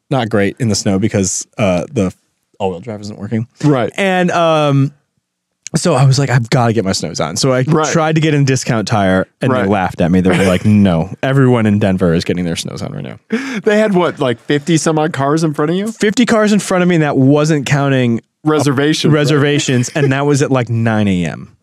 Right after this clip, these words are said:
Speaker 2: Oh, yeah.
Speaker 1: Yeah, it was ridiculous.
Speaker 2: Okay,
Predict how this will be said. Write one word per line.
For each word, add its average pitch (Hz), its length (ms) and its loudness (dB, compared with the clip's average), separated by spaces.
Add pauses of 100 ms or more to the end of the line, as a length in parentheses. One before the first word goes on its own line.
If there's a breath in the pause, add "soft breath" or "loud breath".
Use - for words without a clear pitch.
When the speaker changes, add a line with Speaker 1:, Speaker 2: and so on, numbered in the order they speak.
(520)
Speaker 2:
Oh, 165 220 -2 (260)
yeah. 127 200 -2 (200)
Speaker 1:
Yeah, 104 280 0 (100)
it 165 100 4
was 156 260 2 (480)
ridiculous. 113 720 0
Speaker 2:
Okay, 139 320 0